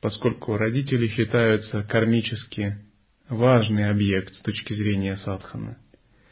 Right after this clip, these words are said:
Гуру – родители,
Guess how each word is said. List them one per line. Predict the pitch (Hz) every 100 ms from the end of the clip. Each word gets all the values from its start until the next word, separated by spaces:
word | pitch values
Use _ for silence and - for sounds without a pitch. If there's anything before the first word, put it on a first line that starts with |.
| _ _ _ _ _
Гуру – | 131 123 156 156 151 - - _ _ _ _ _ _ _ _ _ _ -
родители, | 123 120 110 110 104 107 101 98